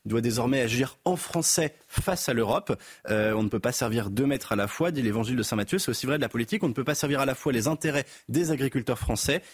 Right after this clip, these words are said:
et ceux de l'Espagne ou de l'Allemagne, qui sont, on le sait, les fervents partisans de l'accord de libre-échange avec le Mercosur. Euh, l'Europe se, se découvre une fois de plus, bien, comme elle est, c'est-à-dire une somme d'égoïsmes nationaux qui essayent de se conjuguer comme ils le peuvent.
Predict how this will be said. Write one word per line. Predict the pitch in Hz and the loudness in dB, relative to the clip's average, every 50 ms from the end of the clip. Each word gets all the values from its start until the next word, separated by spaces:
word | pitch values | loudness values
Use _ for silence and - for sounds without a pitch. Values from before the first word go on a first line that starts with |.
| - - | -6 -2
et | - 127 | 0 0
ceux | 113 - - 151 165 | 0 2 2 2 2
de | 180 147 | 2 2
l'Espagne | 120 107 113 - - - 143 156 160 | 2 2 0 0 0 0 0 2 0
ou | 120 | 0
de | 101 | 0
l'Allemagne, | 113 117 117 120 147 185 175 | 0 0 2 2 2 0 -2
qui | - - 107 | -2 -4 -4
sont, | - - - 147 | -2 0 0 0
on | |
le | 127 107 | 0 0
sait, | - - 165 | 0 0 0
les | 165 123 | 0 0
fervents | - - - 139 117 117 131 147 147 - - - _ - | -2 -2 -4 -4 -2 0 -2 -2 -2 -4 -12 -20 _ -4
partisans | 170 151 - - - 147 127 127 156 180 | -4 -4 -2 -2 -2 0 2 2 2 2
de | 170 139 | 2 2
l'accord | 113 113 113 - 147 147 | 2 2 0 0 -2 -2
de | 135 | 0
libre-échange | 120 117 110 107 104 - - 170 165 143 | 0 0 0 0 0 0 0 0 0 0
avec | 107 - - | -2 -2 0
le | 113 110 | 0 2
Mercosur. | 117 143 - - - 139 120 - - - 113 104 - - - - - - - - _ - | 2 2 0 -2 -2 -2 -2 0 0 0 0 -2 -2 -8 -16 -20 -20 -20 -20 -16 _ -2
Euh, | 107 107 107 | 0 2 2
l'Europe | 113 113 117 113 156 156 - | 2 2 2 0 0 -2 -2
se, | - - 131 113 104 98 | -2 0 0 0 2 0
se | - - | 0 -2
découvre | 107 113 117 - 147 143 127 123 | -2 -2 0 0 0 0 2 0
une | 110 | 0
fois | 101 - 117 | 0 0 -2
de | 101 - | -2 -2
plus, | - 143 143 120 | -2 -2 -2 -2
bien, | 107 95 | -4 -4
comme | 92 - 113 98 | -2 0 0 0
elle | 92 101 | 2 2
est, | 147 185 | 0 0
c'est-à-dire | - - 104 98 101 | 0 -2 0 0 0
une | 104 98 | 0 0
somme | - - 147 147 143 | 0 0 0 2 2
d'égoïsmes | 120 117 104 120 139 139 - - | 0 0 0 0 0 0 0 0
nationaux | 110 110 101 - - 120 147 156 | 0 0 0 0 0 0 0 0
qui | - 117 | 0 -2
essayent | 107 - 147 135 | 0 0 0 0
de | 123 113 | 0 -2
se | - | -2
conjuguer | - - 127 113 120 113 123 135 | -2 -2 -2 0 0 0 0 0
comme | 127 - 165 156 | 0 0 2 2
ils | 143 131 120 | 2 2 2
le | 110 110 | 2 0
peuvent. | 104 - - 170 226 240 170 117 | 0 0 0 0 0 0 0 -2